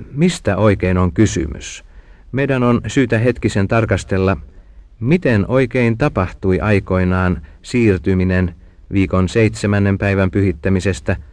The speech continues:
viikon ensimmäisen päivän pyhittämiseen.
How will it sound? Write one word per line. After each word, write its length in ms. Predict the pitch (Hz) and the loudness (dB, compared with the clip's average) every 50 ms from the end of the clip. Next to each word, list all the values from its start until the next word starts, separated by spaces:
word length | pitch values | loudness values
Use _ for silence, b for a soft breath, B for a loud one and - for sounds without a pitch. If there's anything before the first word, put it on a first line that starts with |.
| b b b b b | b b b b b
viikon 320 | - 107 101 98 117 123 131 | -2 0 0 0 0 -2 0
ensimmäisen 640 | 139 143 117 - 101 92 90 87 87 - 92 90 80 | 0 0 0 2 0 2 2 0 0 0 -2 -2 0
päivän 320 | 92 90 90 90 85 87 | 0 0 0 0 -2 -2
pyhittämiseen. 880 | - 92 87 - - - - 73 73 - - - - - - - - | -2 -2 -2 -2 -6 -8 -10 -10 -8 -8 -10 -10 -10 -10 -10 -10 -10